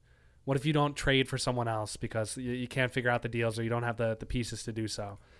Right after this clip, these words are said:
And then all of a sudden, you're just a team with Donovan Mitchell. I don't wanna just be a team with Donovan Mitchell. I wanna move the needle and be better.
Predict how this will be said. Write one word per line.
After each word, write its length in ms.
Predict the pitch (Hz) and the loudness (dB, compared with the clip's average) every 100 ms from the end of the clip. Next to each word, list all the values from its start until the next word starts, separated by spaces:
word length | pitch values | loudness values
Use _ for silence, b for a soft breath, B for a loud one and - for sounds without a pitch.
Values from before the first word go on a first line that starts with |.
| b b | b b
And 80 | |
then 60 | 143 | 4
all 80 | 147 | 4
of 80 | 143 | 4
a 20 | |
sudden, 260 | - 143 135 | 4 4 4
you're 80 | 120 | 2
just 300 | 123 - - | 0 -2 -4
a 80 | 143 | -6
team 240 | - 131 | -2 -2
with 100 | 123 | 0
Donovan 340 | 117 120 113 110 | 0 0 0 -2
Mitchell. 380 | 113 - 101 - b b b b b b b b - | -4 -6 -12 -16 b b b b b b b b 4
I 60 | 156 | 6
don't 100 | 160 | 6
wanna 200 | 151 135 | 4 2
just 280 | 120 135 | 0 0
be 120 | 135 127 | 2 2
a 60 | |
team 180 | - 123 | 0 -2
with 100 | 117 | 0
Donovan 320 | 113 110 110 | 0 0 -2
Mitchell. 240 | 113 - 131 | -2 0 0
I 40 | |
wanna 180 | 120 113 | 0 -2
move 200 | 117 110 | -4 -4
the 60 | 113 | -4
needle 280 | 113 117 120 | -2 0 0
and 80 | 113 | -2
be 60 | |
better. 460 | 104 113 131 160 | 0 4 6 4